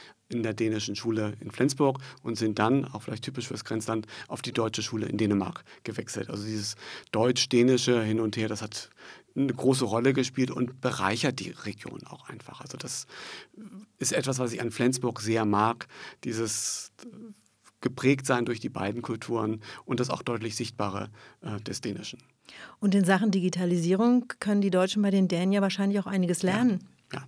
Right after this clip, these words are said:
Speaker 1: eindeutig. Also nicht
Speaker 2: <laughs> Eine kurze Antwort,
Speaker 1: Also wir haben,
Speaker 2: okay.
Speaker 1: ja, wir haben's ja gemerkt, als, äh, und als zwanzig zwanzig die Corona-Krise kam, da war unser Sohn schon auf dem Gymnasium in Appenrade und unsere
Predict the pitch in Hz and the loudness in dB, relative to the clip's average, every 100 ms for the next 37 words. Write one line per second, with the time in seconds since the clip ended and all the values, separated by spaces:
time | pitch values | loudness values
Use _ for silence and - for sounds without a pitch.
0 | - _ - - - - - 123 143 143 | -16 _ 2 2 0 0 4 6 8 6
1 | 131 202 240 233 - 269 170 233 208 - | 8 8 8 2 6 6 6 4 4 6
2 | 151 143 160 156 165 147 147 160 135 131 | 10 12 12 12 12 12 12 10 10 10
3 | 139 139 135 131 135 135 131 131 90 87 | 10 8 4 4 6 8 10 8 2 2
4 | 127 127 - 87 - 131 120 120 131 120 | 2 2 -2 -4 -2 -2 -2 -2 0 -2
5 | 127 131 120 113 120 123 120 - - - | -2 -6 -2 2 4 4 0 -10 -14 -10
6 | 135 123 127 117 117 113 113 110 110 113 | -6 -4 -2 -4 -2 0 0 0 2 0
7 | 120 113 110 110 120 143 131 123 - - | 0 -2 0 2 2 2 0 -2 -2 -4
8 | 110 110 113 113 113 110 - 107 110 113 | -6 -2 -2 -2 -2 -4 -6 -6 2 2
9 | 123 127 117 139 - 117 113 | 4 0 -2 -6 -6 -4 -4